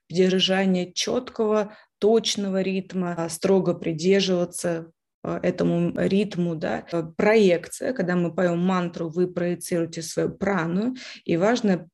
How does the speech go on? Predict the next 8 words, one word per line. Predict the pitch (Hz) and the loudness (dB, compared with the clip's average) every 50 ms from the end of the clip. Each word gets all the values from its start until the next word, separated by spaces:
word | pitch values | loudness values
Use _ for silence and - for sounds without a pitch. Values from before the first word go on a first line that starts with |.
| _ _ _ _ | _ _ _ _
проецировать | - 190 180 175 180 - - 214 214 214 208 196 202 - | 4 4 4 4 2 0 2 2 4 4 4 2 0 -2
её | 180 175 175 - | -2 -2 -2 -2
из | - - 180 - - - | -4 -6 -6 -6 -8 -6
чистой | - - - 247 262 254 - - - 220 | -4 -2 0 0 0 0 0 0 0 0
вашей | 175 170 185 190 - - - | 2 2 0 0 -2 -2 -4
души. | - - - - - - - - - - - - - - - - - - | -4 -4 -4 -2 -2 -2 -2 -4 -6 -10 -14 -18 -20 -18 -18 -16 -10 -6
Будьте | 160 160 208 226 226 - - 185 - | 0 2 2 2 2 2 2 2 2
осознанны, | - - 180 180 - - - 220 220 214 202 160 180 175 170 165 160 160 | 0 -2 -4 -4 -4 0 2 4 4 4 4 4 2 2 2 0 -2 -4